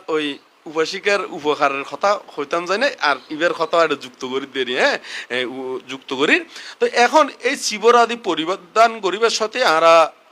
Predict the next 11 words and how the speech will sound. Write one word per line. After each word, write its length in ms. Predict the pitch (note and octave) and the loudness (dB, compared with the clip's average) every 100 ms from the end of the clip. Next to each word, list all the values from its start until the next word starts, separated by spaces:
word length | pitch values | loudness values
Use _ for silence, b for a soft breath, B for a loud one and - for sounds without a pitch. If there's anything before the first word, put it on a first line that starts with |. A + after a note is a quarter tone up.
| - | -10
হইনে 340 | C3+ E3 G#3 A#3 | -6 -4 -4 -6
কি 140 | E3 C#3+ | -10 -8
হইনে 280 | D#3+ G3 | -4 -2
ফরি 340 | G#3 G3 D4 E4 B B B B | 0 2 2 2 B B B B
পাটি 280 | D#3 F#3 C4 | -2 -2 -2
সাংকা 480 | B3 A3 G#3 G#3 G3 | 0 0 2 2 2
ইনি 280 | E3+ F3+ | 2 -4
সুচি 380 | F3+ F#3+ - E3 | -6 -8 -8 -6
বরং 320 | D#3 D#3+ E3 D#3+ | -2 0 0 -2
পাটি 180 | D3 G3+ | -4 -2
সেবামি 440 | F#3+ E3 E3 D#4+ | 0 0 0 -2